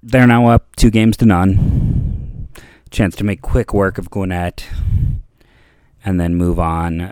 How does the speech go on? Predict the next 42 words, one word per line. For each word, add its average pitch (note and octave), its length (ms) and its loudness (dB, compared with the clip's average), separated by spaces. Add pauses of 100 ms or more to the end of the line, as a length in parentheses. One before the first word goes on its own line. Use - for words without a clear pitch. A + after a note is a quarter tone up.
Uh, E2+ 520 -8 (680)
again, G#2 340 0
I C#2+ 80 -2
mean, - 800 -2 (340)
just G#2+ 460 -2
based F#2 280 0
on G2 80 -2
guys E2+ 220 -4
who - 80 -6
are E2+ 60 -4
already E2+ 200 -6
on E2+ 100 -6
the E2 60 -8
forty-man, F2 540 -8 (420)
you F#2 80 -6
know F#2 140 -2
for F2+ 140 -4
sure G2 220 -4
that E2+ 140 -8
Velasquez, F#2 680 -4
Zimmer, F2 600 -6 (340)
Bobby E2+ 280 -4
Bradley, E2+ 480 -2
who D#2+ 160 -6
all D#2 140 -6
started, D#2+ 460 -8
are D#2+ 100 -10
coming E2 300 -6
up. - 160 -14 (540)
And F#2 100 -12
then D#2+ 100 -6
from E2+ 220 -8
the D#2+ 80 -8
pitching A2+ 300 2
staff, E2 340 -6
you F2+ 100 -4
know E2+ 280 -2
Logan E2+ 320 -4
Allen F2+ 300 -6
will E2+ 80 -8
be E2 140 -12
up, F2 240 -12